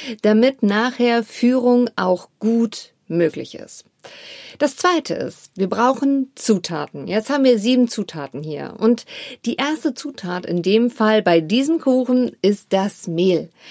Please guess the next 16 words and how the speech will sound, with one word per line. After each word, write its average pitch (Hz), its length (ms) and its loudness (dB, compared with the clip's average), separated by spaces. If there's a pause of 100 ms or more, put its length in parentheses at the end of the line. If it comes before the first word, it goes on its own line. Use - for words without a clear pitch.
(280)
Und 240 180 4
das 233 260 -2
Mehl 247 460 2
gibt 233 220 -2
es 208 80 -8
in 220 120 -2
verschiedenen 220 540 0
Sorten. 185 360 -2
Das - 140 -14
gibt - 180 -12
es 170 100 -8
in 226 240 0
Weizen, 254 400 2
Vollkorn 226 480 0
und 220 140 0
Dinkel. 269 320 -4